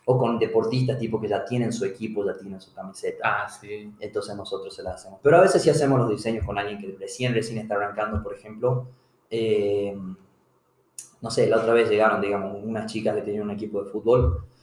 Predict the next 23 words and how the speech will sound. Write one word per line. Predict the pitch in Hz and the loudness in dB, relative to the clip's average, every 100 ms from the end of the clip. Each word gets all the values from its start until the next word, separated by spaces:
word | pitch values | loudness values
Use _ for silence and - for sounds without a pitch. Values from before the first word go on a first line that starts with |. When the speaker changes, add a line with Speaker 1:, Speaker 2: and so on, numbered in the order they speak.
| _ - | _ -4
Speaker 1:
y | |
nos | 123 123 | 0 2
dijeron, | 127 139 131 | 4 4 4
"Che, | 180 180 | 6 6
no | 160 | 4
sé, | 180 170 143 | 6 8 8
este | 143 | 6
es | 127 | 2
nuestro | 127 113 | 2 2
equipo, | 151 165 151 | 2 4 6
este | 147 | 6
es | 127 | 4
el | |
nombre, | 131 165 139 117 | 4 4 6 4
no | 117 113 | 2 0
tenemos | 135 127 | 0 0
nada." | 113 113 95 - - - | 4 4 2 -4 -16 -20
O | - | -8
sea, | 104 | -2
le | 101 | -2
hicimos | 98 110 107 | -2 -4 -4
el | 98 | -4
diseño. | - - - | -10 -14 -16